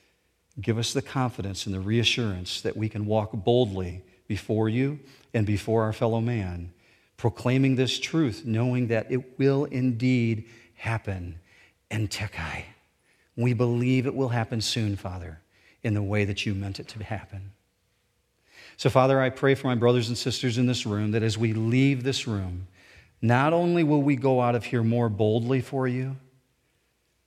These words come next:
but we will go out of here more passionate for those who are far from you.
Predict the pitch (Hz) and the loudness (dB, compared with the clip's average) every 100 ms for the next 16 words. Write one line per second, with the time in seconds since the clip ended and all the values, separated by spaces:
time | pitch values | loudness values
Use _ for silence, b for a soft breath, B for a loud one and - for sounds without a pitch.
0 | _ _ _ _ _ 131 113 107 101 104 | _ _ _ _ _ -4 -2 0 0 2
1 | 104 101 - 104 98 95 - - 98 87 | 0 -2 -6 -6 -4 -6 -8 -8 -4 -4
2 | - 104 - 107 98 98 - 101 92 104 | -4 -6 -8 -8 -6 -6 -6 -8 -8 -6
3 | 101 - 95 98 | -6 -8 -10 -10